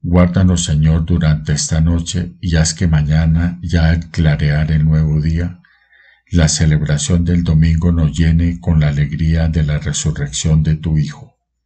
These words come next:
que vive y reina por los siglos de los siglos. Amén.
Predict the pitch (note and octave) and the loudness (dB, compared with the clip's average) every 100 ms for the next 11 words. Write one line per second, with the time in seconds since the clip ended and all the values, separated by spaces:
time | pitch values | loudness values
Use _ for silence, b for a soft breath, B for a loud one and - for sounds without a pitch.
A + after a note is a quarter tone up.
0 | b b b b _ - D#2 E2+ F2 F2 | b b b b _ -2 0 2 2 2
1 | E2+ D2+ E2+ E2+ E2+ E2+ E2+ - D#2+ C#2+ | 2 0 0 0 0 -4 -6 -4 -4 -2
2 | C#2+ - F#2 D#2 D#2 E2 D#2 C#2+ C#2+ - | -4 -2 0 0 -2 -2 -4 -4 -4 -2
3 | D#2 D2+ D#2+ D#2 D2+ - - - D2+ C#2 | -2 -2 -2 -2 -4 -8 -10 -4 -2 -2
4 | - | -6